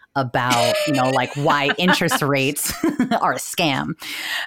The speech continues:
Speaker 1: um, and, like, what you need to do next to, like, to negotiate your interest rate down in the time of a pandemic. Um, so money memes are a big thing.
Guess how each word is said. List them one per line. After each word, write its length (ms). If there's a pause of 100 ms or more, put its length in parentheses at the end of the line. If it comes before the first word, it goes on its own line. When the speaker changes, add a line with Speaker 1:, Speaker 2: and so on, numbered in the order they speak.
Speaker 1:
um, 400
and, 140
like, 100
what 220
you 120
need 180
to 60
do 140
next 520
to, 60
like, 400
to 380
negotiate 600
your 120
interest 300
rate 160
down 240
in 60
the 80
time 180
of 80
a 80
pandemic. 540 (400)
Um, 420
so 180
money 300
memes 240
are 80
a 60
big 220
thing. 500